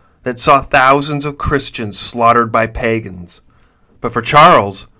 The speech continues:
this was a win-win situation. Unfortunately for him, his victory was short-lived. Odo, the Count of Paris, overthrew him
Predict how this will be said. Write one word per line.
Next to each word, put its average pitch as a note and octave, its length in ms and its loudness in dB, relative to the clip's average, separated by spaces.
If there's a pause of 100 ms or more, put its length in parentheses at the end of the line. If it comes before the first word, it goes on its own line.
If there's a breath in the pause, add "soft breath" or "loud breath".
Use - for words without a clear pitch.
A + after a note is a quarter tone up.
(340)
this E3+ 180 -4
was E3 100 -2
a B2+ 80 -2
win-win B2+ 600 -2
situation. A2 840 -10 (1160)
Unfortunately C3+ 720 -2
for A#2+ 160 -6
him, B2 360 -4 (180 loud breath)
his A#2+ 140 -10
victory C#3 460 0
was A2 120 -8
short-lived. B2+ 760 -2 (720)
Odo, C#3+ 460 4
the A#2 100 -8
Count C#3+ 320 -2
of C3+ 100 -10
Paris, C3+ 560 0
overthrew C#3+ 600 0
him G#2+ 320 -6